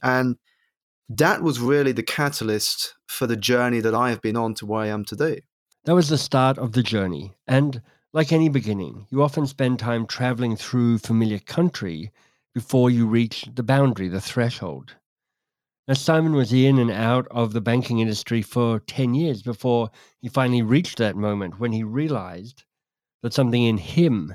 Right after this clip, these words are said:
Speaker 2: had changed.
Speaker 1: That kickstarted my thinking about what else is out there, because I started to question the beliefs that I had held. Was banking the right path to success? Actually, was it even my version of success?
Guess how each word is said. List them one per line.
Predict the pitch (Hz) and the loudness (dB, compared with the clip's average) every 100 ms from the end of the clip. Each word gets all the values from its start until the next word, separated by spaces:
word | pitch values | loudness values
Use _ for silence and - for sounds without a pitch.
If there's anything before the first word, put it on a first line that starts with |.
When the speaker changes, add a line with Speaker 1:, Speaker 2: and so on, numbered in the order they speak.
| - | -10
Speaker 2:
had | 110 95 | -8 -6
changed. | - 92 82 87 - - _ - | -4 -4 -6 -10 -16 -20 _ -4
Speaker 1:
That | 143 165 - | -4 -4 -6
kickstarted | - - - 151 135 123 113 | -4 -2 -2 0 0 0 -2
my | 117 110 | -4 -4
thinking | - 139 131 - 104 104 | -2 -4 -4 -6 -6 -8
about | 107 113 113 | -6 -6 -6
what | 117 110 131 - | -6 -2 -2 -2
else | 123 120 110 - - _ _ | -4 -2 -4 -6 -10 _ _
is | 120 120 | -4 -2
out | 160 180 | -2 -4
there, | - - _ _ _ _ _ _ _ - | -10 -14 _ _ _ _ _ _ _ -6
because | 127 - 135 123 107 - _ _ _ _ _ _ _ - | -4 0 0 2 -2 -6 _ _ _ _ _ _ _ -4
I | 139 | -2
started | 123 - 170 214 | -2 -2 -2 -2
to | - | -4
question | - - 156 - 120 101 104 | -6 -4 -2 -2 -4 -4 -6
the | 110 | -6
beliefs | 104 117 127 | -2 -2 -2
that | - | -2
I | 110 | -2
had | 110 | -2
held. | - 160 - - _ _ _ _ _ _ _ | -2 -4 -4 -8 _ _ _ _ _ _ _
Was | 117 131 143 | -2 0 2
banking | 113 131 139 131 127 120 117 _ _ | 2 2 2 0 -4 -6 -8 _ _
the | 127 | -4
right | 117 123 123 | 0 0 -2
path | - 123 - | -6 -6 -6
to | |
success? | 117 123 - 147 - - - - _ _ _ _ - | -8 -6 -4 -4 -6 -12 -16 -18 _ _ _ _ -4
Actually, | 165 - 123 | -2 -2 -2
was | 139 | -2
it | 165 165 | -2 -2
even | 165 151 | 0 0
my | 151 226 | 0 0
version | 120 113 104 107 | 0 0 0 -4
of | |
success? | 92 - - - - | -6 -8 -8 -10 -10